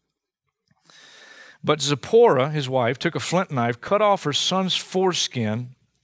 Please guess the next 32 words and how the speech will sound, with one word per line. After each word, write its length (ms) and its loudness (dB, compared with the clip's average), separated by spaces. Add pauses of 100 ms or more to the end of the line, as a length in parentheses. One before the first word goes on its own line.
and 140 -8
touched 340 -2
Moses' 540 -2
feet 400 -6
with 180 -10
it." 140 -20 (760)
She 180 -6
circumcised 680 0
their 80 -6
son. 300 -10 (1600)
"Surely 360 6
you're 180 4
a 40 6
bridegroom, 680 4
groom 360 2
of 180 -2
blood 420 6
to 100 2
me," 180 2
she 160 -2
said. 300 2 (160)
So 180 2
the 100 2
Lord 380 4 (140)
let 320 4
him 400 -2
alone 580 -2 (380)
after 540 0
the 120 -12
child 400 -2
was 140 -10
circumcised. 720 -14